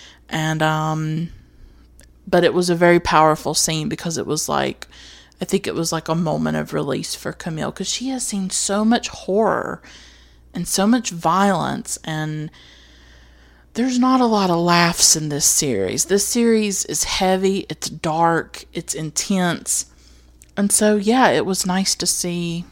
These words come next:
Camille getting a little bit of pleasure there for a moment. Um, and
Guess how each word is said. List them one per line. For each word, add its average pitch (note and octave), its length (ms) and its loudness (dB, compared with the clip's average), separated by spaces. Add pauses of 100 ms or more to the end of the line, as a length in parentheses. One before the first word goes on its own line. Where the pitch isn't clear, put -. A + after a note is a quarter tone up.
(520)
Camille E3+ 500 0
getting D#3+ 340 -4
a D#3 60 -4
little D#3+ 280 -6
bit D#3+ 200 -6
of D#3+ 120 -8
pleasure D3 480 -6
there A#2 240 -4
for - 200 -4
a - 80 -2
moment. G2 480 -4 (720)
Um, D#3+ 680 -4 (840)
and F3 440 2